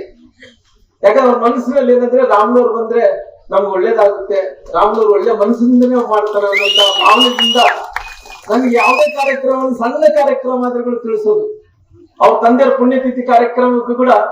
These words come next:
ಮೊನ್ನೆಯಿಂದ ಕೂಡ "ರಾಮ್ನವ್ರೆ ನೀವು ಬರ್ಲೇಬೇಕು, ಏನ್ ಮಾಡ್ತೀರೋ ಗೊತ್ತಿಲ್ಲಪ್ಪ, ನೀನ್ ಬರ್ಬೇಕು" ಅಂತ ಹೇಳಿದ್ರು.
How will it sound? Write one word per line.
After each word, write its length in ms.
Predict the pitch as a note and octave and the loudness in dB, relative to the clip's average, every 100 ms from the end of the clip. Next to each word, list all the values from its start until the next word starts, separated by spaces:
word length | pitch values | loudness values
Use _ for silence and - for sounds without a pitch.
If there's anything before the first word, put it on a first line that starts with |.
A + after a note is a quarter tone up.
| - | -2
ಮೊನ್ನೆಯಿಂದ 420 | A3+ C4 B3+ A#3 | -2 0 -2 0
ಕೂಡ 200 | G#3+ F3 - - - _ _ _ - | 0 0 -4 -6 -20 _ _ _ -6
"ರಾಮ್ನವ್ರೆ 520 | G3 A3 A#3+ A#3+ A#3 | 0 2 2 2 2
ನೀವು 140 | A3+ G#3+ | 0 0
ಬರ್ಲೇಬೇಕು, 580 | G#3 G#3 A#3+ A3 G#3 F#3+ | 0 2 0 0 0 0
ಏನ್ 240 | G3+ G#3+ | 0 0
ಮಾಡ್ತೀರೋ 360 | G#3+ G#3 G#3 - | 0 0 0 -2
ಗೊತ್ತಿಲ್ಲಪ್ಪ, 420 | F#3+ G#3 G3+ G#3 | -2 -2 -2 -2
ನೀನ್ 240 | F#3+ F3+ | -6 -4
ಬರ್ಬೇಕು" 440 | E3 F3 G3+ - G3 | 0 2 2 0 -4
ಅಂತ 120 | F3 | -6
ಹೇಳಿದ್ರು. 520 | D3+ C#3 - - _ | -6 -6 -10 -14 _